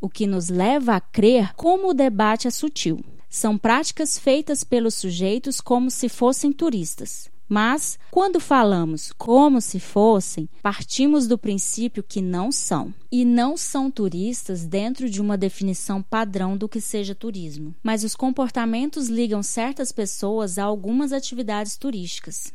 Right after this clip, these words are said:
E uma das questões colocada em bastante discussão, até mesmo numa perspectiva política,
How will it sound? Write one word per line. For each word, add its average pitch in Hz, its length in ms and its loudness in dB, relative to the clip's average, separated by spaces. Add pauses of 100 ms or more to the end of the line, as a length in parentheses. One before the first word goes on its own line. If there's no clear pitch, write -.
E 240 200 2
uma 370 180 0
das 302 240 -2
questões 226 500 -4
colocada 190 800 0
em 175 100 -2
bastante 175 540 -2
discussão, 196 720 -4 (100)
até 196 240 -2
mesmo 240 380 2
numa 214 180 0
perspectiva 233 800 -2
política, 175 720 -6